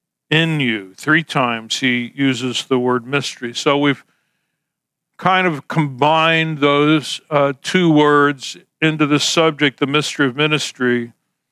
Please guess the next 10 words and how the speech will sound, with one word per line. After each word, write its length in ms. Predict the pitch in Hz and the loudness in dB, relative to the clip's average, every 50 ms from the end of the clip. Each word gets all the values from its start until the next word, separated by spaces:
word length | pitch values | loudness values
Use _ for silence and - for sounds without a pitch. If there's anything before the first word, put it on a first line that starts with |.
| _ _ _ _ _ _ | _ _ _ _ _ _
And 100 | - 135 | -14 -12
it 40 | 135 | -12
was 180 | 127 139 - - | -12 -10 -14 -14
probably 1300 | - - - 165 156 151 147 147 147 139 131 135 139 139 139 139 135 135 135 131 131 131 131 131 131 131 | -10 -4 0 2 2 2 2 0 -2 -2 0 0 0 2 2 2 2 2 2 2 2 0 0 0 -2 -4
four 400 | 131 _ _ _ - 156 156 156 151 | -6 _ _ _ 0 2 2 2 2
or 60 | 143 | 0
five 420 | - - 143 135 135 135 131 120 | 2 2 2 2 2 0 0 -2
weeks 340 | 123 143 139 131 127 - - | 0 0 0 0 -2 -2 -2
ago 480 | 147 135 127 135 131 131 131 127 131 127 | -2 0 2 2 2 2 2 2 0 0
that 280 | 113 127 131 127 120 | 0 0 0 0 -2